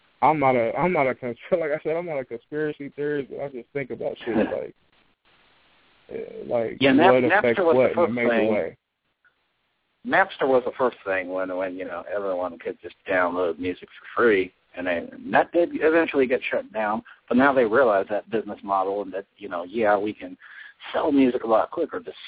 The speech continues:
Speaker 2: selling it digitally. So, do you ever think there'll be a day, 'cause I do, where there's just no more C Ds? You know, everything's just iTunes on the phone or, you know, buying stuff on the computer.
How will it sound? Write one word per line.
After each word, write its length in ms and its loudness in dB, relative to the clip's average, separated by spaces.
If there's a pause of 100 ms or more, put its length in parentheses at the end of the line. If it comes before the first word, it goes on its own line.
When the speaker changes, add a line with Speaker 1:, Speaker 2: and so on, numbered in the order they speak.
(120)
Speaker 2:
selling 240 -8
it 160 -14
digitally. 540 -10 (640)
So, 380 4
do 60 -4
you 200 6
ever 160 2
think 200 -4
there'll 140 -4
be 120 2
a 40 0 (120)
day, 300 4
'cause 160 -10
I 140 0 (100)
do, 300 -8
where 120 -6
there's 140 -8
just 180 -14
no 280 0
more 240 -2 (120)
C 120 -8
Ds? 320 -14
You 80 -14
know, 80 -6
everything's 460 2
just 200 -4 (140)
iTunes 540 -2
on 160 -4
the 140 -14
phone 480 4
or, 180 -2 (460)
you 100 -6
know, 160 0
buying 380 0 (100)
stuff 220 0
on 100 -2
the 60 -6
computer. 520 -8